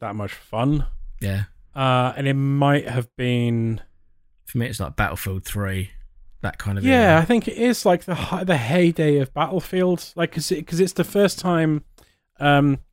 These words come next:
Speaker 1: now I'm, I'm sh-, the other games will probably do this. Like, I haven't played,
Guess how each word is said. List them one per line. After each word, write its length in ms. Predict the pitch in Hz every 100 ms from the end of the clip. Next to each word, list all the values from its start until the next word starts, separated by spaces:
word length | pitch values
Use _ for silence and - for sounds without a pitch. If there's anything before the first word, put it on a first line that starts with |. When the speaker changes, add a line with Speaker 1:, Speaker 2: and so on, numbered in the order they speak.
| -
Speaker 1:
now 140 | 151
I'm, 140 | 151 165
I'm 120 | 156
sh-, 160 | - -
the 180 | 151 160
other 180 | 175
games 280 | 185 180 160
will 60 | 165
probably 240 | 165 165
do 180 | 156 156
this. 340 | 151 147 -
Like, 140 | 147 131
I 80 | 131
haven't 260 | 139 143
played, 440 | - 143 139 135